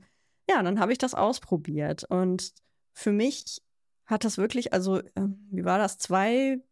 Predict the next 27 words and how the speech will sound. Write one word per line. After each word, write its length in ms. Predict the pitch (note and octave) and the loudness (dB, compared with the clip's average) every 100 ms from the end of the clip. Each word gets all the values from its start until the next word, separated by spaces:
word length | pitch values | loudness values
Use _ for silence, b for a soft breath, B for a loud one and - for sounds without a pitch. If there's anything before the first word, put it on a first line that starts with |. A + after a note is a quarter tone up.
| _ | _
zwei, 200 | - B3+ | 0 0
drei 180 | D4 C4 | 2 2
Monate 480 | B3 A3 A3+ G3+ G3 | 2 2 0 0 -2
hat 140 | F#3+ | -4
das 100 | F#3 | -4
gedauert. 600 | - D#3+ E3 F3+ A#3 D4 - _ _ _ _ _ | -4 0 2 2 2 0 -8 _ _ _ _ _
Da 180 | - F3+ | 0 0
bin 220 | F#3+ G#3 | 0 0
ich 120 | G#3 | 2
nicht 160 | B3 E4+ | 2 2
auf 100 | F#4+ | 2
die 140 | D4+ | 2
Waage 320 | A3 E3+ G3 F#3+ | 4 2 2 0
gestiegen. 760 | F3+ - - F#3 F#3+ G#3 B3 - | -2 -2 -2 0 2 0 -2 -4
Da 80 | G3 | -2
habe 140 | F#3+ | -2
ich 140 | G3+ - | 0 0
einfach 340 | C#4+ D#4+ D4+ | 2 2 2
mich 300 | A#3+ G3 - _ | 2 0 -4 _
achtsam 400 | G#3 - - C#4+ | -4 0 2 4
ernährt 580 | D4 C4 F3 F3+ - - _ | 4 4 4 2 0 -10 _
und 240 | - G#3 - | -2 0 2
auch 260 | G3 - | 0 0
geguckt, 420 | - F#3 B3+ - | -4 0 0 0
dass 140 | G3+ F#3+ | -2 2
mein 220 | F#3 F3+ | 2 2
Mindset 680 | F3+ F#3 C#4+ - F#3 F3+ | 4 4 2 2 2 2